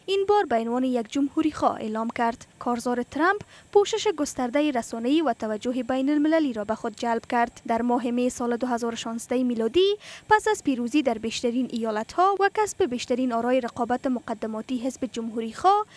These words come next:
تنها رقبای باقی مانده او کناره‌گیری کردند و ترامپ در ماه جولای رسما نامزد حزب جمهوری خواه شد. دونالد ترامپ در انتخابات سراسری هشتم ماه نوامبر دو هزار و شانزده با پیروزی بر هیلاری کلینتون نامزد دموکرات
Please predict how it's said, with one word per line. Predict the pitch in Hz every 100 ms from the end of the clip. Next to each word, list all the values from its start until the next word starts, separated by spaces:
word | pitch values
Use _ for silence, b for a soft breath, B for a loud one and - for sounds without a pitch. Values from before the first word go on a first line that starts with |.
| B B
تنها | - 392 370
رقبای | 403 392 403 392 415 392
باقی | 220 -
مانده | 254 226 254
او | 285 277 294
کناره‌گیری | - 226 220 214 294 415
کردند | 320 240 339 403 - B B
و | 392 403
ترامپ | 403 415 415 -
در | 240
ماه | 233 254 269
جولای | 233 226 262 269
رسما | 220 - 294 392
نامزد | 370 320 269 262
حزب | 247 254 -
جمهوری | 269 302 285 320 -
خواه | - 214
شد. | - 240 247 - - _
دونالد | 381 392 403 392
ترامپ | - 403 415
در | 285 233
انتخابات | 226 - 233 254 277
سراسری | - 233 233 247 269
هشتم | 247 - 277
ماه | 254 240 247
نوامبر | 240 226 233 226 240
دو | 233
هزار | 254 233 233
و |
شانزده | 233 233 233 - 381 403 415 B B B
با | 403
پیروزی | 403 403 392 427
بر | 403 370
هیلاری | 247 254 254 269
کلینتون | - - 226 - 392 415
نامزد | 403 381 403 381
دموکرات | 277 220 - - 403